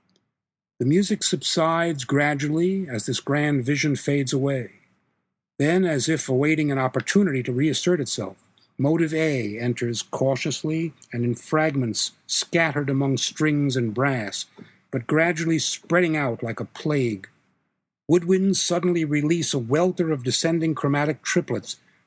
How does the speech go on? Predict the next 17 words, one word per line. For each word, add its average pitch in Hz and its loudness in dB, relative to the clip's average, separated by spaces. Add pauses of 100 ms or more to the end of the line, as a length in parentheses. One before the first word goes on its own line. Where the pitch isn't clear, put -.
(100)
that 113 -4
bring 165 2
back 151 -2
the 135 -2
original 160 2
version 143 0
of 123 -2
the 123 -4
Schmerz 156 -2
motive 120 0
in 117 -2
the 120 0
violins, 127 -2 (460)
asserted 165 0
with 135 0
increasing 135 0
strength. - -2